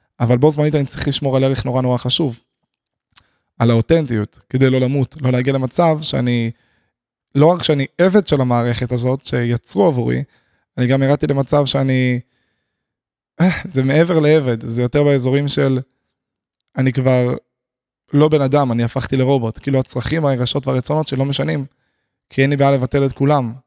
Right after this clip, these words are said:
וזה מה שאנשים עושים עם האותנטיות שלהם, פשוט מחרבנים על מי שהם ומה שהם והזהות שלהם,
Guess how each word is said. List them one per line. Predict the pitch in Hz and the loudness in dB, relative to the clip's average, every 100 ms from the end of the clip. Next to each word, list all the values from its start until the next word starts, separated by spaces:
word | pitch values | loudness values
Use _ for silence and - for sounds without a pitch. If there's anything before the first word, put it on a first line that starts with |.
| _ _ _ _ _ - | _ _ _ _ _ -4
וזה | 123 | -2
מה | 139 | 0
שאנשים | 175 156 147 | -2 -4 -4
עושים | 131 143 | -4 -2
עם | 135 | -2
האותנטיות | 120 147 139 127 | 0 0 0 -4
שלהם, | - 127 | -4 -6
פשוט | 120 147 | -6 -6
מחרבנים | 143 131 123 127 139 | -4 -4 -2 -2 -2
על | 123 | 0
מי | 165 | -2
שהם | 165 139 | -2 -2
ומה | 123 151 | -2 -2
שהם | - | -2
והזהות | 131 123 170 | -4 0 -2
שלהם, | - 147 | 0 -2